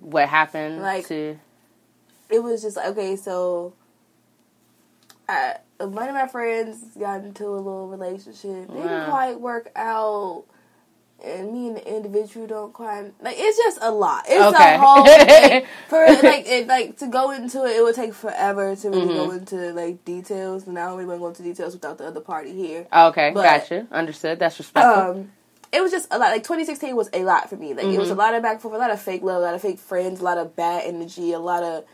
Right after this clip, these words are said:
Speaker 2: people saying things about me that's not true. Like, a lot of, and, like, a lot of it coming back to me, and, like, a lot of, a lot of he say, she say.
Speaker 1: Yeah.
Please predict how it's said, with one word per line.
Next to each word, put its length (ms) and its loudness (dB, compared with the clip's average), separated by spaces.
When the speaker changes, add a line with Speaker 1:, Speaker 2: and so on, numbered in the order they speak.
Speaker 2:
people 260 -8
saying 240 -6
things 200 -12
about 120 -8
me 60 -10
that's 160 -8
not 240 -10
true. 440 -8
Like, 180 -6
a 140 -6
lot 200 0
of, 380 -2
and, 120 -8
like, 120 -6
a 80 -6
lot 160 0
of 180 -6
it 120 -8
coming 260 -6
back 300 -6
to 120 -16
me, 260 -6
and, 160 -12
like, 360 -12
a 40 -10
lot 200 -4
of, 80 -6
a 200 0
lot 200 -2
of 60 -4
he 160 -8
say, 200 -4
she 220 -14
say. 380 -2
Speaker 1:
Yeah. 340 -2